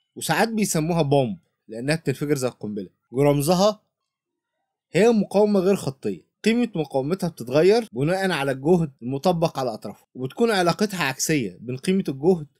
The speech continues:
والمقاومة. عند زيادة الجهد تقل المقاومة، وعند انخفاض الجهد تزيد المقاومة، بحيث تكون في الوضع العادي قيمتها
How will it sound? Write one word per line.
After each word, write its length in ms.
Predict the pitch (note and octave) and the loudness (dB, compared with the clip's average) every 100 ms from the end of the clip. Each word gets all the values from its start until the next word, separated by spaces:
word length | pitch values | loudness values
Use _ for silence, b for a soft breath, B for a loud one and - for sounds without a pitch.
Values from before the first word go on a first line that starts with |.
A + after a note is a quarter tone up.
| _ | _
والمقاومة. 680 | A#2 B2 A#2+ B2+ G#2+ E2+ _ _ | -8 -8 -4 -4 -4 -8 _ _
عند 240 | A2+ C#3+ C3+ | -6 -4 -2
زيادة 300 | C3 G#3+ - | 0 0 0
الجهد 340 | E3+ D3 G3+ D#3 _ _ _ | -2 2 2 0 _ _ _
تقل 300 | D3 - G#3 | -8 -2 0
المقاومة، 480 | E3 A#2 - A2 F2 _ _ _ _ - | 0 -2 -4 -6 -8 _ _ _ _ -12
وعند 240 | C3 D#3+ | -6 -4
انخفاض 400 | D#3+ - F#3 G3+ | -4 -2 -2 0
الجهد 340 | E3+ F3+ G#3+ - _ _ _ _ | 2 2 0 -4 _ _ _ _
تزيد 280 | B2 D3+ E3 | -4 -2 0
المقاومة، 480 | C#3+ A#2+ - G2+ F2 - | -2 -2 -8 -12 -14 -10
بحيث 340 | C3 G3+ - | -4 -2 -2
تكون 380 | - F#3+ G#3 G#3+ | -4 -4 2 0
في 120 | - | 0
الوضع 340 | D3 D3 G3+ E3 | -2 0 0 0
العادي 480 | C#3+ F3+ G3 A3+ _ _ _ _ - | 2 2 0 -4 _ _ _ _ -2
قيمتها 540 | D#3 - - B3 B3 | 0 0 2 -2 -2